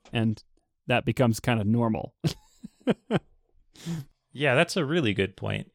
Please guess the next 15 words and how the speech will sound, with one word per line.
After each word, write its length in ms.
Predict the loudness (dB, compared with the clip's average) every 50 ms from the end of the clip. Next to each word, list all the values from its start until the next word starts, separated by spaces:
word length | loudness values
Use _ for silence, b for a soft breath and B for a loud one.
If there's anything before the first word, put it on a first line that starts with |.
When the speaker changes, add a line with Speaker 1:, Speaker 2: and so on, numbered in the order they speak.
| _ -20 -20
Speaker 2:
You 340 | -20 -16 -10 -4 0 2
were 80 | 2 2
joking 640 | 2 2 2 2 2 2 0 0 0 2 0 0
before, 760 | 0 -2 -2 -4 -4 -4 -2 0 2 4 4 4 2 0 -2 -4
uh, 220 | -6 -4 -4 -4 -4
the 120 | -4 -4
call, 320 | -4 -2 0 2 2 2 2
but, 320 | 2 0 0 0 -2 _ _ -14 -12
uh, 60 | -12 -10
like, 340 | -6 -6 -6 -6 -6 -10 -12 _ -4
the 80 | -4
higher 340 | 0 2 4 4 6 6 4
up 160 | 4 2 0
you 100 | -2 0
get, 380 | 2 2 2 2 0 -4 -12